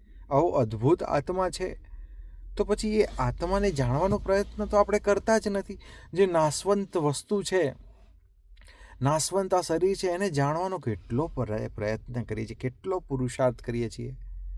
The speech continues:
થોડો બ્રેક મારીએ યાર જીવનમાં, શોર્ટ બ્રેક મારી દો યાર. જરૂરિયાતમાં આવી જાઓ. જરૂરિયાતમાં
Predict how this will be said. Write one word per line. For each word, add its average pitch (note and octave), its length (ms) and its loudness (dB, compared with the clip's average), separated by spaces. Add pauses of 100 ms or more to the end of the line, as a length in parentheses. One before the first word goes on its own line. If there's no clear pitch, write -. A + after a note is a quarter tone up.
(1700)
થોડો F#3 220 4
બ્રેક B2+ 500 0
મારીએ A#2 480 0
યાર D3+ 120 2
જીવનમાં, C3 680 -6 (500)
શોર્ટ - 400 2
બ્રેક A#2+ 280 -2
મારી A#2 280 0
દો C3+ 220 -4
યાર. - 220 -8 (1200)
જરૂરિયાતમાં F3+ 840 4
આવી C3+ 140 2
જાઓ. A2 220 0 (680)
જરૂરિયાતમાં D3+ 1300 -2